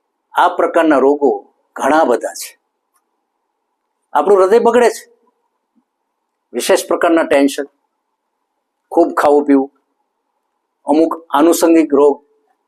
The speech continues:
બી પી નું વધવું, બી પી નું લો રહેવું, કોલેસ્ટ્રોલ હાઈ થવું અને એ કોલેસ્ટ્રોલ જન્ય બીમારી, આ બધું છે એ હાર્ટને લગતું છે. હવે લીવર તો આપણું મોટામાં મોટું અવયવ છે,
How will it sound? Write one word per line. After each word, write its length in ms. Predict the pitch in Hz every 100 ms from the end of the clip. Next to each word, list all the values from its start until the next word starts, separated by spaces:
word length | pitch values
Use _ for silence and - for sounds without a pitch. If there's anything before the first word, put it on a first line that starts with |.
| _ _ _ _ _ _
બી 120 | 131 143
પી 140 | 170
નું 160 | 170 151
વધવું, 420 | 147 131 135 - _ _ _ _ _ _
બી 100 | 139
પી 180 | 147 156
નું 100 | 151
લો 220 | 135 165
રહેવું, 300 | 156 135 123 - _ _ _ _ -
કોલેસ્ટ્રોલ 540 | 151 156 - 160 143
હાઈ 180 | 123 156
થવું 420 | - 147 120 123 _ _ _ _ _ _
અને 140 | 151 170
એ 200 | - 180
કોલેસ્ટ્રોલ 640 | - 147 170 165 190 185
જન્ય 260 | 135 147 160
બીમારી, 400 | 190 170 107 - _ _ _ _ _ _ _ _ _ -
આ 200 | 139 190
બધું 260 | 220 226
છે 340 | 220 190 165 170 _ _ _ -
એ 100 | 147
હાર્ટને 360 | 131 131 - 110
લગતું 340 | 98 - 98
છે. 180 | - - _ _ _ _ - -
હવે 160 | 156 156
લીવર 280 | 165 208 247
તો 140 | 247
આપણું 260 | 240 240 196
મોટામાં 400 | 202 - 233 190
મોટું 240 | 190 185
અવયવ 260 | 165 175 156
છે, 260 | - _